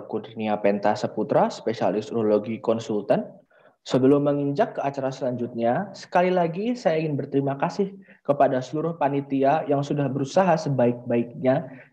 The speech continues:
demi kelancaran acara seminar online pada pagi hari ini. Dan acara hari ini disponsori oleh Karen, Coxavit,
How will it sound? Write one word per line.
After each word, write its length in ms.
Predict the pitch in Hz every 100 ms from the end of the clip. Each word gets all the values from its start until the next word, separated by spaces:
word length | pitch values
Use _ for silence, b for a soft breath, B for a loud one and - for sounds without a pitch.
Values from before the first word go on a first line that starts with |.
| -
demi 240 | 151 170
kelancaran 640 | - 131 127 131 131 131 135
acara 320 | 117 - 123 123
seminar 320 | - 120 110
online 480 | 120 123 120 117 117
pada 320 | 107 110 107
pagi 320 | 104 101 104
hari 320 | 104 92 92
ini. 160 | 95 87 - _ B B B B
Dan 320 | - 127 120 - - _ - - B B
acara 400 | 139 139 135 131
hari 320 | 135 131 131
ini 480 | 233 175 233 381 -
disponsori 1040 | 135 - 123 135 - 135 135 139 123 123
oleh 480 | 120 120 113 113 127 120 -
Karen, 400 | - 117 117 196 277 - _ _ _ _ _ _ _ _ _ _ _ _ _ _ _ _ _ _ _ -
Coxavit, 720 | 127 - 165 160 151 143 143